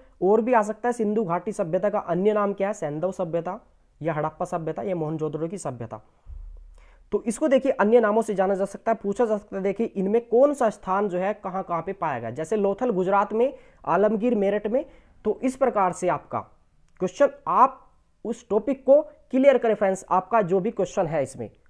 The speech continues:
आपका अगर टॉपिक्स क्लियर है तो आप क्वेश्चन बिल्कुल भी नहीं छोड़ेंगे, मैं ये, मुझे विश्वास है आपका।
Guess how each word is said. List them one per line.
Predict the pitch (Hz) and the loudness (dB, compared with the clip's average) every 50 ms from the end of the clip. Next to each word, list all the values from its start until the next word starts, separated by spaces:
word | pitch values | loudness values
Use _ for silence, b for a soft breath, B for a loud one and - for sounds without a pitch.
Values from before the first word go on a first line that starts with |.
| _ _ - | _ _ -6
आपका | 143 165 - 240 | -6 0 2 4
अगर | 240 247 254 247 | 4 4 4 0
टॉपिक्स | 247 - 202 202 202 - 269 - - - | 2 2 0 2 2 -2 -4 -6 -6 -4
क्लियर | 220 220 208 196 196 220 | -2 0 2 2 2 2
है | 247 | 2
तो | 247 240 | 2 2
आप | 208 202 202 - | 2 2 2 0
क्वेश्चन | 196 196 196 - 240 233 185 | -2 -4 -2 -2 -2 -2 0
बिल्कुल | 156 196 208 202 - 226 220 | 0 -2 -2 0 -2 -2 0
भी | 208 240 | 0 0
नहीं | 214 185 196 202 | 0 0 0 -2
छोड़ेंगे, | - 180 175 170 180 175 214 233 233 b b b b b - | -2 -2 -2 -2 0 0 -2 -2 -4 b b b b b -2
मैं | 175 190 | 0 0
ये, | 202 190 196 214 - - | 2 2 2 0 0 -2
मुझे | 175 180 170 208 | -4 -2 -2 0
विश्वास | 208 160 160 165 - 147 135 127 - | -2 -2 -4 -2 -2 -2 -2 -2 -4
है | 123 | -6
आपका। | 110 - - _ - 110 | -8 -8 -12 _ -20 -20